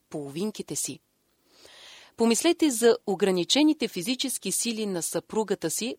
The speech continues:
преди да очаквате от нея да поеме допълнителни отговорности. Това ще ви избави от ненужното напрежение в отношенията с нея и ще защити жена ви в интелектуално, духовно,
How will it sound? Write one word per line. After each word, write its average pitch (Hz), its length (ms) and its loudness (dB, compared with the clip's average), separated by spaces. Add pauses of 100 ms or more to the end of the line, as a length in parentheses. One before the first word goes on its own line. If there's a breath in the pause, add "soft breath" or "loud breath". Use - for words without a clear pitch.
(140)
преди 185 240 0
да 175 120 -2
очаквате 185 560 0
от 151 140 -6
нея 202 200 0
да 170 120 -4
поеме 202 320 0
допълнителни 185 680 -2
отговорности. 170 840 -2 (720 loud breath)
Това 233 180 4
ще 269 200 0
ви 220 240 0
избави 220 520 0
от 190 260 -4
ненужното 226 640 -2
напрежение 202 640 0
в - 120 -14
отношенията 170 680 -2
с - 120 -6
нея 220 300 0 (540 loud breath)
и 339 80 6
ще 262 200 -2
защити 170 460 -4
жена 175 340 0
ви 233 180 -4 (100)
в - 80 -8
интелектуално, 170 880 -2 (320 soft breath)
духовно, 214 640 2